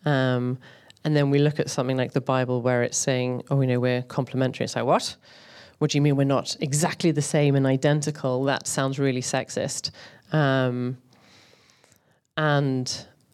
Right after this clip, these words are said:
and I don't think it is. I think it is recognizing it is that it's equal but different. Uh, we are equal in worth and value, but that plays out in different ways. Um,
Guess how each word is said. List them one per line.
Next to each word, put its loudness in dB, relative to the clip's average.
and 4
I 4
don't 2
think -4
it 2
is. 4
I 4
think -2
it 2
is 4
recognizing 0
it 4
is 4
that -2
it's -6
equal -4
but 0
different. -4
Uh, 2
we 2
are 0
equal -2
in 0
worth 0
and -4
value, -2
but 0
that 0
plays -2
out 0
in -6
different -4
ways. -2
Um, 0